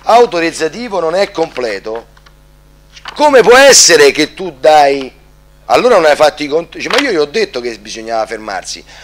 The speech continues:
non si sono fermati, ah bene, ok, allora facciamo il controllo e l'antenna è abusiva." Vi ricordo, e ricordo a chi segue questo argomento sul territorio, ovviamente, insieme a noi,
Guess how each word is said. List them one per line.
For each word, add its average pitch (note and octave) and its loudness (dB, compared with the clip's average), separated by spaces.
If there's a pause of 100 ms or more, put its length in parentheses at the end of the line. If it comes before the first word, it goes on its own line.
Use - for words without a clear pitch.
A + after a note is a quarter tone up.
non D3 -8
si D#3+ -12
sono F#3 -4
fermati, E3+ 0 (120)
ah F3+ -2
bene, G3+ -4
ok, D#2 -6 (240)
allora F#3+ -2
facciamo E3 -6
il A3 -8
controllo A#2+ -6 (240)
e G#3 -4
l'antenna A#2 -2
è - -2
abusiva." F#2 -10 (460)
Vi B2 -8
ricordo, F3+ 2 (100)
e G2+ -16
ricordo A2+ -10
a A2+ -14
chi C#3 -20
segue B2+ -14
questo A#2+ -14
argomento B2 -12
sul A#2+ -14
territorio, F3 -8
ovviamente, D#3 -10
insieme D3 -10
a G#3 -4
noi, E3+ -8